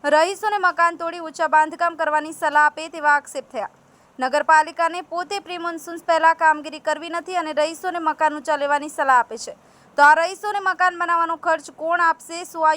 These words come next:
યોગ્ય છે? બીજી તરફ ગુરુકૃપા સોસાયટીના રહીશોનું કહેવું છે કે તેમની સોસાયટીની બાજુમાં નગરપાલિકા દ્વારા અંડરગ્રાઉન્ડ પાણીની ટાંકી બનાવવામાં આવી છે,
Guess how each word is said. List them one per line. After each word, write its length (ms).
યોગ્ય 380
છે? 240
બીજી 340
તરફ 240
ગુરુકૃપા 640
સોસાયટીના 680
રહીશોનું 560
કહેવું 320
છે 260
કે 120
તેમની 280
સોસાયટીની 640
બાજુમાં 480
નગરપાલિકા 680
દ્વારા 320
અંડરગ્રાઉન્ડ 640
પાણીની 380
ટાંકી 340
બનાવવામાં 400
આવી 160
છે, 120